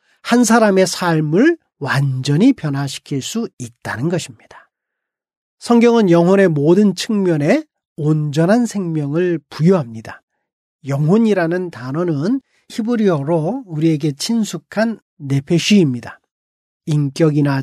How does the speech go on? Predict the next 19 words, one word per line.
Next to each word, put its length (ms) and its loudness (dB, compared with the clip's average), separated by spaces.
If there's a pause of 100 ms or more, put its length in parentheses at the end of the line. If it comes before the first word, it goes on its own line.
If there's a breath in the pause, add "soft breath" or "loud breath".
자아, 560 -4 (300)
마음을 540 2
의미하죠. 760 -2 (640)
이 120 4
모든 520 4
뜻으로 480 0
번역되기도 640 -2
합니다. 600 -14
종합해보면 840 0 (380)
영혼이란 960 2 (280)
내면의 560 0
인격, 720 -2 (340)
전 540 -2
인격, 580 0 (260)
실제 360 0
우리 280 2
자체를 640 0
의미합니다. 680 -4
그러니까 720 0